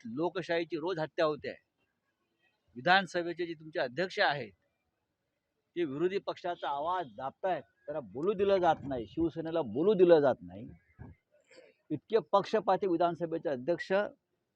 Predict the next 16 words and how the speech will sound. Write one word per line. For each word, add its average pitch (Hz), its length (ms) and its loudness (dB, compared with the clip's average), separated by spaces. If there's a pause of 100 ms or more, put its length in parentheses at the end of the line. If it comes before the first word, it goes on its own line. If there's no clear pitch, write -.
(220)
या 165 200 8
महाराष्ट्राच्या 151 680 0
इतिहासात 143 500 -4
झाल्याचं 135 480 -4
आम्ही 127 240 -2
पाहिलं 101 320 -6
नाही. 90 220 -18 (920)
आता 156 240 2 (180)
फक्त 190 280 4
विधानसभा 185 680 4
अध्यक्षांनी 147 720 -4 (1040)
त्यांच्या 156 240 0 (100)
खुर्चीवर 180 440 2
उतरून 190 360 4
वेलमध्ये 175 680 4 (320)
येऊन 151 500 2